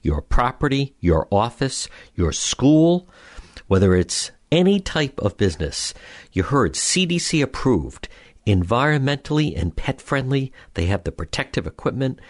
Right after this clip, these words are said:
They have the type of equipment that you need. Don't take any chances. A Rhode Island-based company,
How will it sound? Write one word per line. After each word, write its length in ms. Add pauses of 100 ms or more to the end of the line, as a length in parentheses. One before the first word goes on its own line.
(260)
They 360
have 380
the 100
type 260
of 160
equipment 500
that 160
you 160
need. 400 (360)
Don't 260
take 260
any 140
chances. 640 (280)
A 100
Rhode 200
Island-based 600
company, 480